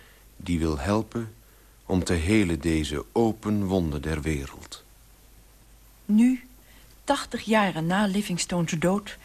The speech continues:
Speaker 2: is de slavenhandel afgeschaft. Zijn bede is verhoord. Zijn werk heeft vrucht gedragen. En Stanley? Hij heeft Livingstone's ontdekkingswerk voortgezet. Nog twee grote reizen heeft hij door Afrika gemaakt.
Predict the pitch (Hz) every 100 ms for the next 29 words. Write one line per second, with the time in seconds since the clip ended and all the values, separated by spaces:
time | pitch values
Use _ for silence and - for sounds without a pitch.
0 | - - - - - - 196 196 175 175
1 | 165 156 156 - - - 135 - - -
2 | - - - - - - 170 170 165 202
3 | 190 160 - 165 165 170 131 - - -
4 | - - - - 196 202 240 254 - 233
5 | - 254 240 - - 147 - - 175 160
6 | - - - - - - - 185 190 -
7 | 294 254 160 160 - - - - - -
8 | - - - 214 233 226 233 190 226 202
9 | - 208 196 - 160 165 185 175 - 175
10 | 165 - 180 165 143 - 131 - - -
11 | - - - - 180 - - 269 262 226
12 | 240 233 190 196 190 175 175 175 190 -
13 | 165 160 160 165 - 151 151 - 147 139
14 | - -